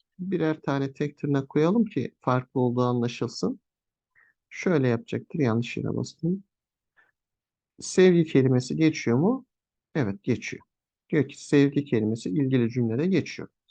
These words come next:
Şunu da yapabilirsiniz. Bunu uzun da yazabilirsiniz. Mesela şu metni alıp şunun yerine yazdığınızda şöyle bir sonuç çıkıyor. If sevgi in,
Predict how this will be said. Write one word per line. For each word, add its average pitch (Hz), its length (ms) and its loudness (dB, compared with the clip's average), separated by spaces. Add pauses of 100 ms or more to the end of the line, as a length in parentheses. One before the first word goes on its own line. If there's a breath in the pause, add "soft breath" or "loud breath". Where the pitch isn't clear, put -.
(380 loud breath)
Şunu 302 260 2
da 254 40 6
yapabilirsiniz. 185 680 2
Bunu 202 240 6
uzun 185 300 8
da 139 80 8
yazabilirsiniz. 117 580 0
Mesela 139 480 -2
şu - 380 0 (120)
metni 139 380 0
alıp 147 420 0
şunun - 280 -2
yerine 117 360 0
yazdığınızda 135 720 -2 (360 soft breath)
şöyle 269 300 6
bir 120 60 4
sonuç 120 300 2
çıkıyor. - 260 -6
If - 300 4
sevgi 156 600 0
in, 143 320 2